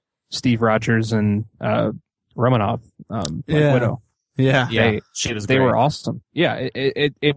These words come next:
Speaker 1: I was surprised by it because they had already established this relationship,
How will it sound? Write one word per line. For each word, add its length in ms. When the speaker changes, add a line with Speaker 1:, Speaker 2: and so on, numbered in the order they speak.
Speaker 1:
I 100
was 160
surprised 480
by 200
it 120
because 720
they 100
had 140
already 260
established 720
this 220
relationship, 800